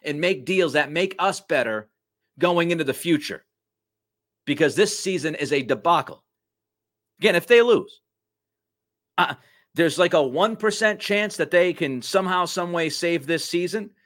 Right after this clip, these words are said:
And if they go out there with a spirited effort against Buffalo and you give 'em Miami and they compete against Miami or, God forbid, beat Miami, then we can reevaluate this situation right before the deadline.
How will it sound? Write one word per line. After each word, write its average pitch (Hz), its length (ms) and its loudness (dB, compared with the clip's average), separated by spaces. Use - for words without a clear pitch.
And 175 120 0
if 151 120 0
they 190 160 4
go 196 180 4
out 185 240 2
there 202 140 2
with 151 140 -2
a 120 60 -4
spirited 190 720 0
effort 175 360 -2
against 143 340 -8
Buffalo 196 680 -2
and 160 160 0
you 143 80 0
give 175 200 2
'em 185 140 4
Miami 170 680 -2
and 160 120 -6
they 156 100 -2
compete 170 340 -2
against 180 280 -2
Miami 180 400 0
or, 127 80 -2
God 156 260 0
forbid, 151 380 -4
beat 151 180 -2
Miami, 180 560 -2
then 226 160 0
we 220 100 0
can 202 200 -2
reevaluate 190 680 2
this 175 160 -4
situation 180 560 -2
right 156 160 2
before 156 240 -4
the 135 80 -12
deadline. 131 460 -2